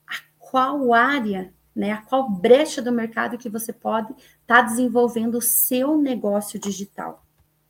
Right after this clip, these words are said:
Um poder de escala que é gigante. É gigantesco o poder que você pode escalar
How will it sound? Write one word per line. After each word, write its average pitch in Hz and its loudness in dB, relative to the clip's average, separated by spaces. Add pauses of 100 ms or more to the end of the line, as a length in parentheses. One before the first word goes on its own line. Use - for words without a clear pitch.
(1120)
Um 294 2
poder 262 4
de 233 -2
escala 208 -4 (160)
que - -6
é 185 -2
gigante. 185 -6 (680)
É 208 -2
gigantesco 240 -4
o 214 -18
poder 202 -8
que - -20
você 202 -10 (160)
pode 226 2
escalar 185 -10